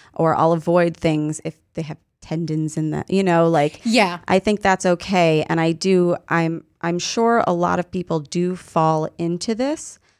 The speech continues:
Speaker 1: um, but it sounds, again, like something that should be diagnosed.
Speaker 2: For sure. For
Speaker 1: And
Speaker 2: sure.
Speaker 1: treated with a professional.
Speaker 2: And I also think that if you have this, you're avoiding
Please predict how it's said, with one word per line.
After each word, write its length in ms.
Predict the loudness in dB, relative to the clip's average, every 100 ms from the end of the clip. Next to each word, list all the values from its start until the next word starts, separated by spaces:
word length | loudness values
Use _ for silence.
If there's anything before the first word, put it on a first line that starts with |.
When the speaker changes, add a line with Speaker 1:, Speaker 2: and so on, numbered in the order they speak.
| _ _
Speaker 1:
um, 380 | -2 0 0 -4 -2
but 100 | -2
it 160 | -2
sounds, 440 | 0 2 2 0 -2
again, 360 | -2 0 0
like 160 | -2 -4
something 360 | -6 -4 -4 -4
that 200 | -4 -6
should 300 | -4 -4 -2
be 120 | -4
diagnosed. 840 | -2 -2 -2 -2 -4 -4 -6 -14 -20 _ _ _
Speaker 2:
For 120 | -4
sure. 500 | -2 0 2 2 -4 -16 _ _
For 80 | 2
Speaker 1:
And 420 | 4 4 2 -2
Speaker 2:
sure. 80 | -6
Speaker 1:
treated 380 | -4 0 2 2
with 180 | 0 -2
a 60 | -6
professional. 720 | -8 -6 -6 -8 -12 -14 -6
Speaker 2:
And 140 | 0 2
I 100 | 2
also 300 | 0 -2 -4
think 400 | 0 0 0 0
that 280 | 0 0 -6
if 260 | -6 -6 -4
you 120 | -4
have 400 | -4 -2 -2 0
this, 420 | -2 -2 -4 -10 -16 _ _ _ _ _ _ _ -6
you're 380 | -2 2 2
avoiding 1040 | 4 2 0 -4 0 2 2 0 -2 -6